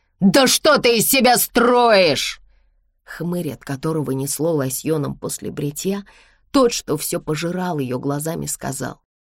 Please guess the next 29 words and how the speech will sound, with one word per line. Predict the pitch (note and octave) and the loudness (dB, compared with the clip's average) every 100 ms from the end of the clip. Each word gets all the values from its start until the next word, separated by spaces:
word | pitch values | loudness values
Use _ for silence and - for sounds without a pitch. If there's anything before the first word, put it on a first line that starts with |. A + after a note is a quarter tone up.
| - | -12
«Не | A#2+ D3+ | -2 0
бери | D#3+ F#3 F#3 F#3+ | 4 4 4 2
в | D#3+ | 2
голову, | C#3+ G3 F#3+ D3+ B2+ B2 | 2 4 6 4 2 -2
Шмель. | - C#3 D#3+ E3 D#3 B2+ - _ _ _ _ _ | -6 0 2 4 2 0 -4 _ _ _ _ _
Все | - - D#3+ F3 E3+ | -6 0 4 4 4
в | |
норме, | E3 F3 F3 D3 B2+ G#2 | 2 4 4 2 0 -6
у | C3+ | 0
меня | F3+ A3+ C4+ G3+ | 2 4 4 2
бывали | F#3+ F#3 E3+ E3 D#3+ | 4 4 4 4 4
сучки | D#3 F3+ F#3 D3 - D#3+ | 2 2 2 0 0 0
и | |
покруче». | C#3+ - C#3 - D3 C#3 D3+ C#3 - - _ _ _ _ | 0 0 -2 -2 -2 2 2 0 -6 -8 _ _ _ _
Расстегнул | D3 F3 - - B3+ F4 E4+ | -2 -2 -2 -2 -2 -2 -2
ширинку | - G#3 C#4+ C#4 F3 | 0 2 2 0 -2
и | E3+ | -4
начал | E3+ A#3 A#3+ G3 | -2 -4 -4 -6
нагибать | F3+ D#3+ D#3 F3 F#3+ | -6 -4 -6 -6 -6
ее | D3+ C3+ | -4 -4
голову | C3 D#3+ C#3+ C3 | -2 -2 0 -2
вниз, | C3+ C3+ F3 G3+ - - - | -4 -4 -4 -4 -8 -16 -6
пока | F3 D3+ F3 | -4 0 0
другой | D3 C3+ C#3 F#3 | 0 0 0 0
мужик | E3 C#3+ G2+ - | -2 -6 -8 -8
стягивал | - D3 C#3+ C3+ C3+ | -4 -2 -2 -2 -4
с | C3 | -6
нее | C#3+ C#3 | -4 -4
трусики. | C3 - C#3+ - - - - | -6 -10 -8 -8 -10 -14 -20